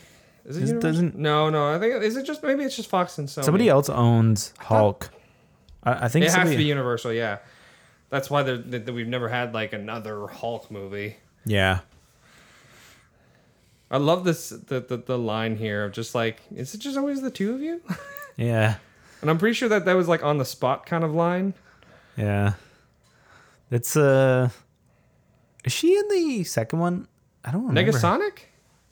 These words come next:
Speaker 2: Yeah, oh yeah,
Speaker 1: Yeah,
Speaker 2: she's
Speaker 1: yeah,
Speaker 2: in
Speaker 1: her,
Speaker 2: it.
Speaker 1: her and her girlfriend.
Speaker 2: Oh, right. I think I just remember her.
Speaker 1: Hi, Wade.
Speaker 2: Yeah.
Speaker 1: <laughs>
Speaker 2: 'Cause she's in the other, that other X-Men movie too, right?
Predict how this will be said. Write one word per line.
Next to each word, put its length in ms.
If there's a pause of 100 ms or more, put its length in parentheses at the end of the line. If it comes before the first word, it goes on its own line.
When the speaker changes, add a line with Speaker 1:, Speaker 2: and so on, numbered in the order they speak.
(260)
Speaker 2:
Yeah, 240
oh 80
yeah, 160
Speaker 1:
Yeah, 60
Speaker 2:
she's 120
Speaker 1:
yeah, 200
Speaker 2:
in 40
Speaker 1:
her, 60
Speaker 2:
it. 60
Speaker 1:
her 200
and 80
her 140
girlfriend. 580
Speaker 2:
Oh, 340
right. 320
I 120
think 180
I 40
just 180
remember 240
her. 60
Speaker 1:
Hi, 80
Wade. 440 (160)
Speaker 2:
Yeah. 360 (220)
Speaker 1:
<laughs> 220
Speaker 2:
'Cause 140
she's 400
in 260
the 600
other, 400
that 180
other 460
X-Men 320
movie 180
too, 300
right? 280